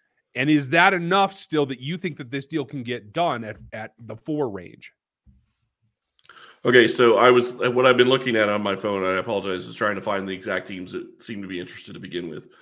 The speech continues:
Speaker 2: Cowboys, Ravens, Jets, and Chiefs.
Speaker 1: Mm-hmm.
Speaker 2: Now, Jets are interested because Aaron Rodgers said he wants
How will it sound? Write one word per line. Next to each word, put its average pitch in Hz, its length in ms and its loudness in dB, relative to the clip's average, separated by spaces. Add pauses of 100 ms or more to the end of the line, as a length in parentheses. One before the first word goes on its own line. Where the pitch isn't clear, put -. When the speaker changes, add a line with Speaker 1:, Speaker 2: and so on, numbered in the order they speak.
(320)
Speaker 2:
Cowboys, 120 480 4
Ravens, 101 400 -4
Jets, 101 360 -4
and - 140 -16
Chiefs. - 480 -16 (380)
Speaker 1:
Mm-hmm. 95 160 -14
Speaker 2:
Now, 95 400 -2 (280)
Jets 127 300 4
are 123 80 2
interested 113 340 -6
because 107 260 -10
Aaron 101 200 -6
Rodgers 98 460 -8
said 104 140 -10
he 95 120 -10
wants 92 460 -14